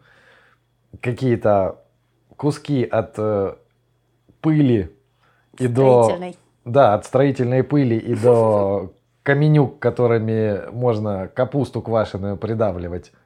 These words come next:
Speaker 1: в ведре, когда квасишь.
Speaker 2: <laughs>
Speaker 1: Вот.
Speaker 2: Для тех, кто не знает, фракция — это не
Speaker 1: Да,
Speaker 2: какое-то
Speaker 1: да.
Speaker 2: учреждение.
Speaker 1: <laughs>
Speaker 2: <laughs> Кусок.
Speaker 1: Фракция — это размер, это
Speaker 2: Фракция —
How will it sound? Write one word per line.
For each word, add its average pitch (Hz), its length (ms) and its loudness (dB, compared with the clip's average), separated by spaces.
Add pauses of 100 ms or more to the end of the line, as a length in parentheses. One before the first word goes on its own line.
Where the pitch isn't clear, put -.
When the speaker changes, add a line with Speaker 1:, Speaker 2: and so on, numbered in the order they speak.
Speaker 1:
в 101 40 -10
ведре, 104 400 -6
когда 92 280 -10
квасишь. 87 400 -8
Speaker 2:
<laughs> - 840 -2
Speaker 1:
Вот. 95 200 -8
Speaker 2:
Для 214 140 -12
тех, 240 260 -10
кто - 100 -20
не 226 80 -12
знает, 285 220 -12
фракция — 208 540 -8
это 190 220 -14
не 190 380 -12 (180)
Speaker 1:
Да, 123 300 4
Speaker 2:
какое-то 95 40 -10
Speaker 1:
да. 123 280 2 (440)
Speaker 2:
учреждение. 202 840 -6
Speaker 1:
<laughs> - 0 -
Speaker 2:
<laughs> - 1000 6
Кусок. 285 220 4
Speaker 1:
Фракция — 226 300 8
это 190 140 6
размер, 170 540 6 (100)
это 156 160 6
Speaker 2:
Фракция — 151 120 8